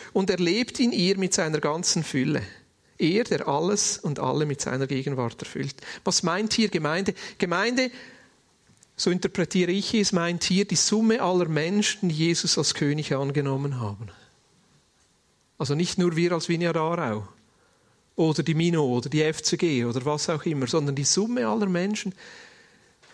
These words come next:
die Jesus als König angenommen haben. Und dort ist er das Haupt. Und in ihm werden wir zur Fülle gebracht. Das heißt,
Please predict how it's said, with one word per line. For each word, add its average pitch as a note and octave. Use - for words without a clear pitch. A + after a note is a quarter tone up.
die E3
Jesus F3
als -
König E3+
angenommen D#3+
haben. C#3
Und C#3+
dort D#3
ist -
er E3+
das -
Haupt. D3
Und F#3+
in G#3+
ihm G3+
werden E3+
wir F#3
zur -
Fülle G3
gebracht. G3
Das -
heißt, F3